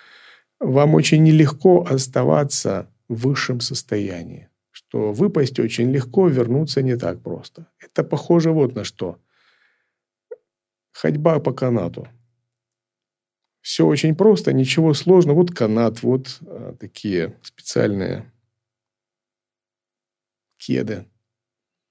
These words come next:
Надо просто идти по нему. Но попробуй пройди. Надо очень тонкое равновесие держать.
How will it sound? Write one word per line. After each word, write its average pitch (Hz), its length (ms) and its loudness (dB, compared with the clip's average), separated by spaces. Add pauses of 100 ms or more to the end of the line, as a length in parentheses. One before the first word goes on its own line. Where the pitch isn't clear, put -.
(1400)
Надо 143 400 0
просто 135 460 2
идти 117 200 0
по 120 100 -2
нему. 98 260 0
Но 123 140 4
попробуй 147 480 4
пройди. 98 460 0 (840)
Надо 131 380 0
очень 139 500 2
тонкое 123 400 0
равновесие 101 600 -6
держать. - 540 -20